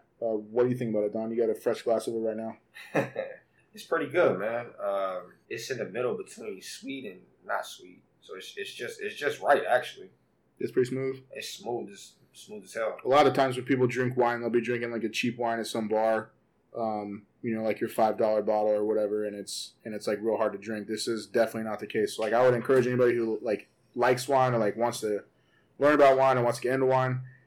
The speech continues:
Speaker 1: just grab, like, a ten, twelve dollar bottle and just go from there and just kind of, like, figure out what you might like for you.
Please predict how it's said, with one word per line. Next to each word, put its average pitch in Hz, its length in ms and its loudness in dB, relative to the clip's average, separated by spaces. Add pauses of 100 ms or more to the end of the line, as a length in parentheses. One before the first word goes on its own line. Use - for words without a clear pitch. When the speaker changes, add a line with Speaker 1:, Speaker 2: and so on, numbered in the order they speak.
Speaker 1:
just - 160 -2
grab, 180 160 6
like, 139 160 6
a 123 60 6
ten, 120 220 0
twelve 117 220 4
dollar 113 220 4
bottle 107 440 2 (100)
and 120 120 -6
just 110 160 -8
go 123 140 4
from 110 160 -6
there 110 160 -4
and 107 80 -8
just 107 160 -8
kind 113 140 -2
of, 104 80 -4
like, 107 200 0
figure 117 240 -2
out 107 100 2
what 104 100 2
you 107 80 -4
might 104 160 -4
like 107 180 -4
for 101 120 -12
you. 101 200 -4